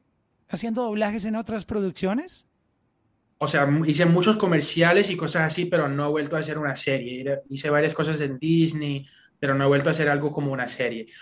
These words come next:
Speaker 2: Lo que pasa es, es que me mudé a Miami hace tres años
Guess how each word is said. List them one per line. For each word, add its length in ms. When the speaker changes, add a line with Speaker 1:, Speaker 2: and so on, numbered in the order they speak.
Speaker 2:
Lo 160
que 140
pasa 360
es, 100
es 100
que 100
me 100
mudé 200
a 80
Miami 720
hace 300
tres 280
años 680